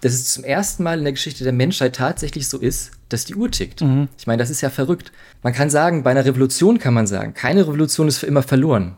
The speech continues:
Speaker 1: Es ist ganz traurig, wenn eine demokratische Revolution scheitert. Ja, Hoffnungen gehen verloren, Menschen sterben, Schicksale können sich nicht erfüllen. Ja, das ist, äh, es ist unfassbar tragisch. Nur, nichts hindert mich, das übermorgen nochmal zu versuchen.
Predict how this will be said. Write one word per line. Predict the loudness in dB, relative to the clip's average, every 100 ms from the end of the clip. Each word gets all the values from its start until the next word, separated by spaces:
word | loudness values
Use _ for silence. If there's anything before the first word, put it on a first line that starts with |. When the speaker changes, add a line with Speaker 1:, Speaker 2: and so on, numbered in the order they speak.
| -4
Speaker 1:
Es | -2
ist | 0
ganz | 0 -2
traurig, | -2 2 4 4 2
wenn | 0
eine | 2
demokratische | 2 0 -2 -4 -4
Revolution | -4 -4 -4 -4
scheitert. | 0 0 0 -4 -8 -16 -10
Ja, | -4 -2
Hoffnungen | 0 0 2 4
gehen | 4
verloren, | 4 4 4 4
Menschen | 2 2 -2
sterben, | 0 2 4 4 2 -2 -6 -20 -20 -20 -20 -20 _ _
Schicksale | -2 -2 2 2 4 2 0 -4 _ _
können | 0 0
sich | 2 0
nicht | 0
erfüllen. | 0 4 4
Ja, | 4 2
das | 0
ist, | -4 -4
äh, | -4 -8 -6 -10 -10 -14 -20 _ -14 -2
es | 0
ist | 2
unfassbar | 2 2 2 0 0 0
tragisch. | 2 2 4 2 0 _ -20 -14 0
Nur, | 2 4 2 -6 -16 _ 0
nichts | 0 2
hindert | 2 2 2
mich, | 0 0 -6
das | -6 -4
übermorgen | 2 4 4 4
nochmal | 4 2 2
zu | -2
versuchen. | -4 -4 -6 -12 -16